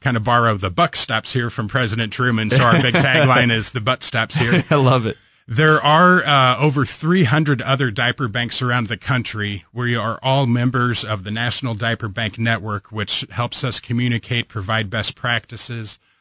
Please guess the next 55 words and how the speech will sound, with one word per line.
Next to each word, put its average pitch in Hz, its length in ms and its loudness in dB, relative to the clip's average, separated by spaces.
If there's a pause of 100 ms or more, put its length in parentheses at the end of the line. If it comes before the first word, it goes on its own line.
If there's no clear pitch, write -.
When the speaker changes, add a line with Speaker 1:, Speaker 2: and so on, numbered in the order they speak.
(140)
Speaker 1:
um, 104 240 -4
keep - 280 -4
informed 120 500 -2
of 107 80 -4
various 117 400 -2
advocacy 117 720 -2
and 107 100 -2
public 113 340 -8
policy, 113 540 -6
because 120 320 -6
half 117 240 -2
of 104 100 -8
our 135 140 2
mission 110 400 -2
is 113 160 -4
to 117 100 -8
one 113 200 -2
day 104 260 -4 (400)
put 139 140 0
ourselves 120 480 -2
out 113 120 0
of 101 100 -6
business 113 520 -2
if 107 180 -8
the 113 100 -8
government 110 480 -2
will, 104 320 -8
will 123 120 -6
come 123 240 -2
in 117 140 0
and, 104 220 -6
and 101 260 -16 (400)
fill 139 180 -4
the 113 120 -4
space 123 320 -4
that 92 160 -8
we're 131 140 -2
currently 98 400 -4
filling. 107 360 -4
Speaker 2:
Mm-hmm. - 600 -8
Speaker 1:
Um, 113 180 0
but 117 100 -2
honestly, 131 440 2
Happy 123 260 -2
Bottoms 113 360 -4
is 98 140 -10
just 120 240 -4
six - 260 -4
years 113 220 0
old, 117 220 -2
so 117 160 -4
even 120 220 -2
when 113 120 -2
you 120 140 0
were, 117 240 0